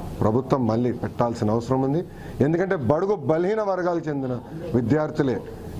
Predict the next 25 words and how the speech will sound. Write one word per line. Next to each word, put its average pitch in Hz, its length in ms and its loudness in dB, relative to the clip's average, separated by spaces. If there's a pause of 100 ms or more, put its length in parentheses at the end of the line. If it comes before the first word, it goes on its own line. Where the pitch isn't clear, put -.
(100)
ఈరోజు 123 340 2
ఈ 117 120 2
విదేశీ 117 440 2
విద్య 107 340 0
ద్వారా 110 320 0 (1000)
డాక్టర్లుగా 139 520 2
కానివ్వండి, 135 500 0 (600)
ఒక 92 80 2
ఇంజనీర్ 139 460 2
కానివ్వండి, 127 560 0
మంచి 151 480 2 (140)
స్కూల్స్, 123 460 0
ఐటీ 139 300 2
కానివ్వండి, 127 460 0 (280)
ఒక 123 60 2
మంచి 123 380 2
స్కూల్స్కి 123 540 0 (320)
వెళ్తాం 107 340 2
జరిగింది. 101 340 2 (560)
ఇంకా 139 160 4
ఆరోగ్యశ్రీకి 151 760 0
వస్తే 151 220 0
మీ 143 100 2
అందరూ 131 240 0
తెలుసు 131 340 -4